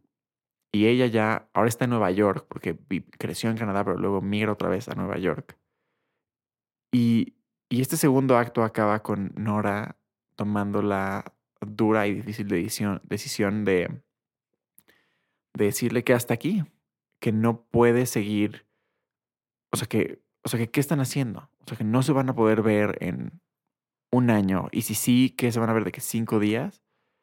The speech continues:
Ella ya emigró dos veces, no se va a mo-, a mudar a Seúl. Él tampoco, no sabe hablar inglés, o sea, no, no, no es plausible.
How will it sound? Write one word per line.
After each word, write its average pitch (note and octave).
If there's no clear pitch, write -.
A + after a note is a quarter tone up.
Ella G2+
ya A2+
emigró C3
dos G#2+
veces, E2+
no A2+
se A#2
va A2
a G#2+
mo-, F#2+
a F#2+
mudar F2+
a G2
Seúl. G#1
Él B2
tampoco, G#2+
no G#2+
sabe G#2+
hablar G#2
inglés, F#2
o G#2+
sea, -
no, E2
no, F#2+
no G2+
es -
plausible. G#2